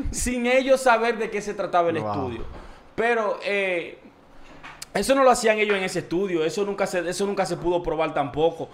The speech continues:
Speaker 1: Pero en realidad eso era un programa, el, el, el Tugeshi Project, eh, Projects, era totalmente para esterilizar, eh, eh, al afroamericano,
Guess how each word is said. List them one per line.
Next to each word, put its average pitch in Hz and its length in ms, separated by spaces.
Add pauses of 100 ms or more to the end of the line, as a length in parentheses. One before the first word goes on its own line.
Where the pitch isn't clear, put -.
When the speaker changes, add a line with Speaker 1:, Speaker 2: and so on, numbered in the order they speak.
(320)
Speaker 1:
Pero 185 160
en 180 60
realidad 180 260
eso 202 180
era 214 80
un 208 140
programa, 170 880
el, 135 180
el, 143 300
el 143 240
Tugeshi 165 520
Project, 147 600 (380)
eh, - 280
Projects, 147 720
era 180 540
totalmente 180 600
para 160 180
esterilizar, 156 840
eh, 143 380
eh, 143 60
al 139 160
afroamericano, 147 840